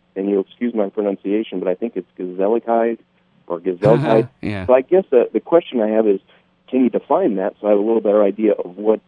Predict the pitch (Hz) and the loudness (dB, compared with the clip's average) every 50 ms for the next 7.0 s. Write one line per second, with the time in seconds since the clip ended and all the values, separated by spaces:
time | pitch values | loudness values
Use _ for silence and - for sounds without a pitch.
0 | _ _ _ - 95 98 104 104 101 104 104 - - 101 101 113 131 131 131 120 | _ _ _ -10 -4 -2 0 0 0 0 -4 -6 -6 -4 0 2 2 2 2 0
1 | 107 - _ - 147 160 151 - 110 107 107 - - 139 143 - _ _ - 135 | -6 -6 _ -2 0 0 0 0 0 -2 -2 -2 -4 -8 -8 -8 _ _ -2 -2
2 | 127 123 - - 113 110 110 101 101 101 98 101 107 113 120 117 - 117 107 110 | -2 -2 -2 -4 -4 -2 -2 0 0 0 0 0 -2 -2 -4 -4 -6 -4 -2 -2
3 | 110 110 110 107 104 98 95 98 98 _ _ _ _ _ _ _ _ - 110 110 | -2 -2 -2 -2 -2 -2 -2 -2 -4 _ _ _ _ _ _ _ _ -4 -2 -2
4 | 110 110 - - 113 - - 113 104 98 110 110 110 104 95 95 95 95 110 113 | -2 -2 -2 -6 -6 -4 -2 -4 -2 0 0 0 0 0 -2 -2 -4 -2 -2 0
5 | 110 104 101 _ _ _ _ - 101 98 _ _ _ - 107 98 95 101 101 104 | 0 0 -2 _ _ _ _ -6 -6 -6 _ _ _ -10 -10 -6 -2 0 0 0
6 | 98 - - 98 98 95 92 - _ _ _ _ - 92 95 110 131 92 - | 0 -2 -2 0 0 0 -2 -6 _ _ _ _ -6 0 2 2 2 2 0